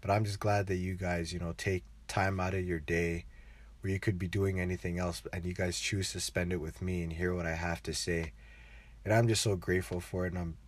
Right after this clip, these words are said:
thankful and grateful for all of your guys' support. Thank you guys so much. A lot of exciting things coming soon.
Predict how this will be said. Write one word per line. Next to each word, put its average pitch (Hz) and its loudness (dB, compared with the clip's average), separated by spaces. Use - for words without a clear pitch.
thankful 90 0
and 82 -4
grateful 87 0
for - -6
all 92 2
of 87 -4
your 82 0
guys' 80 -2
support. 82 -2
Thank 90 0
you 85 -2
guys 82 -2
so 95 0
much. 90 -2
A - -4
lot 98 6
of 90 -2
exciting 90 2
things 90 -2
coming 87 -4
soon. 90 0